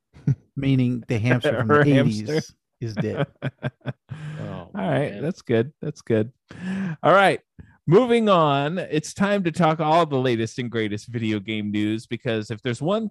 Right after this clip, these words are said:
Speaker 1: thing everybody knows, everybody knows, Jeff W is always D T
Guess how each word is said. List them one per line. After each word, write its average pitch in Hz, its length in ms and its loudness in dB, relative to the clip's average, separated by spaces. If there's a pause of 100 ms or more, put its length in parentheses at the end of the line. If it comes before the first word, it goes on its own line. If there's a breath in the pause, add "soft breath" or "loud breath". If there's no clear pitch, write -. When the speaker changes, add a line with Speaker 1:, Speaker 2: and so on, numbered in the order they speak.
Speaker 1:
thing 147 380 -2
everybody 180 680 2
knows, 101 600 -6 (400)
everybody 127 680 0
knows, - 540 -14 (280)
Jeff 214 420 4
W 101 600 2 (680)
is 127 240 4 (140)
always - 760 2 (420)
D 127 420 0 (280)
T 110 440 0